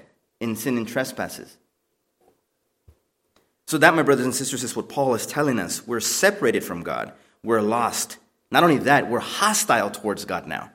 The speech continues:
When you're away from God, you're hostile. You hate God.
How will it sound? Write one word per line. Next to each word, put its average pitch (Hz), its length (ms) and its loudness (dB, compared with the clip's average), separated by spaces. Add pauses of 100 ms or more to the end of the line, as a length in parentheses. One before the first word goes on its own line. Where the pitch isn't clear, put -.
(1000)
When 151 140 6
you're 175 160 6
away 165 280 8
from 135 260 0
God, 143 220 4
you're 135 100 4
hostile. 143 480 -4
You 110 120 -2
hate 104 380 -6
God. - 300 -10